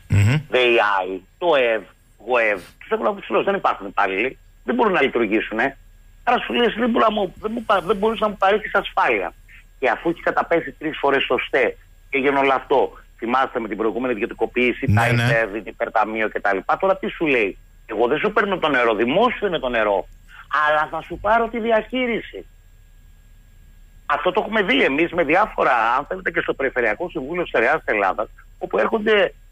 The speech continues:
Speaker 2: τι να σας πω, διάφορα projects αποπονωμένα, ένα εκατομμύριο ευρώ, δύο εκατομμύρια ευρώ, πεντακόσιες χιλιάδες,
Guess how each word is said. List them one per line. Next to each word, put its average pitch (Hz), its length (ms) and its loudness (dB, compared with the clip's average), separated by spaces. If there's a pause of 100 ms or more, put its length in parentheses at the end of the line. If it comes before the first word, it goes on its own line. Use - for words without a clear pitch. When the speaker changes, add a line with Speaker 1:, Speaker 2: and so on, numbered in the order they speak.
Speaker 2:
τι - 60 -10
να 214 80 0
σας 170 180 2
πω, 113 220 0
διάφορα 185 540 0
projects 190 260 -4
αποπονωμένα, 117 880 -4
ένα 170 200 0
εκατομμύριο 104 680 -4 (280)
ευρώ, 90 400 -2 (380)
δύο 202 260 2
εκατομμύρια 101 560 -2
ευρώ, 82 340 -2 (140)
πεντακόσιες 208 600 -2
χιλιάδες, 90 560 -2